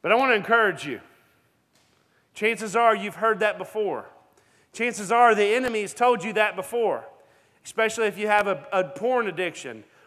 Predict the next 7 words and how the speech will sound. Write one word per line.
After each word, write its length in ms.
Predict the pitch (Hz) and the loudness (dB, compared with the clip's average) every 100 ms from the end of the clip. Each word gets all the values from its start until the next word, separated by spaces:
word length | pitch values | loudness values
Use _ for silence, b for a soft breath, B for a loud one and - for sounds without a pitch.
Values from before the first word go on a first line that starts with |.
| b | b
or 220 | 170 208 | 2 2
a, 100 | 196 | 2
some 340 | 139 - 233 226 | -4 -2 -2 0
kind 260 | 226 226 | 0 0
of 80 | 220 | -2
substance 640 | - 247 240 - 185 - | -2 0 -2 -6 -16 -16
addiction. 500 | 131 147 139 - 104 | -12 -10 -10 -14 -20